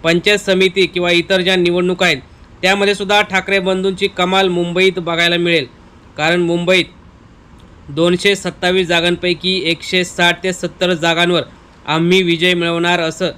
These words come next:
मनसेच्या, शिवसेनेच्या नेत्यांनी सांगितलं. त्यामुळे एक हाती सत्ता दोन्ही ठाकरे बंधूंची आल्यावर पुढे मुंबईत कसं राजकारण घडणार आणि भाजपा मुंबई जिंकण्यासाठी कसं काही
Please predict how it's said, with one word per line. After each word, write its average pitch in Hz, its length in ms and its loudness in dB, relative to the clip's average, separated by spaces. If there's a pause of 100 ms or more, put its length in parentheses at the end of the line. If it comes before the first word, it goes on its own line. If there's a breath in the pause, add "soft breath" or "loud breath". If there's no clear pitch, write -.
(300)
मनसेच्या, 170 640 -2
शिवसेनेच्या 170 580 -2
नेत्यांनी 165 440 -2
सांगितलं. 160 400 -6 (640)
त्यामुळे 202 380 2
एक 190 320 0
हाती 196 220 0
सत्ता 196 380 -2
दोन्ही 185 300 0
ठाकरे 190 400 -2
बंधूंची 180 600 -2
आल्यावर 175 500 0 (440)
पुढे 175 260 0
मुंबईत 175 460 -2 (340)
कसं 170 260 -2
राजकारण 175 500 0
घडणार 170 360 0
आणि 170 220 2
भाजपा 160 520 -2 (420)
मुंबई 175 460 2
जिंकण्यासाठी 175 720 -2
कसं 180 320 -4
काही 180 300 0